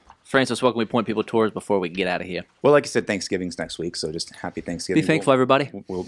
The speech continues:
Speaker 2: be thankful. But
Speaker 1: Mm-hmm.
Speaker 2: immediately after that comes Christmas season.
Speaker 1: Mm-hmm.
Speaker 2: And, uh, so a couple things for that that I'll just highlight. There is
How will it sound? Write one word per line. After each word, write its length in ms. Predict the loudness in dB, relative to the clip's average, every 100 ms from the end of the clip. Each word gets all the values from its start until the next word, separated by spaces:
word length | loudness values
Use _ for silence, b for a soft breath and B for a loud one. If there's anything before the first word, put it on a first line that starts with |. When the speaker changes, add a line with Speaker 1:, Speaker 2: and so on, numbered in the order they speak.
| -6
Speaker 2:
be 100 | -6
thankful. 500 | -2 -4 -4 -6 -4 0
But 140 | 0
Speaker 1:
Mm-hmm. 360 | -2 -6 -6 -4
Speaker 2:
immediately 480 | 0 2 2 2
after 300 | 0 0 -2
that 400 | 0 0 -2 _
comes 300 | -4 -2 -4
Christmas 400 | -4 -6 -4 -4
season. 360 | -4 -6 -6 -10 -12 -14
Speaker 1:
Mm-hmm. 160 | -8
Speaker 2:
And, 560 | -2 0 0 0 -2 0
uh, 220 | 0 0
so 320 | -2 0 0
a 60 | 0
couple 260 | -2 -4
things 240 | -4 -2 -2
for 120 | -2
that 240 | 0 -2 -2
that 100 | -4
I'll 80 | -4
just 140 | -4
highlight. 360 | -4 -2 -2 -4 B B B
There 140 | 4
is 320 | 4 2 -4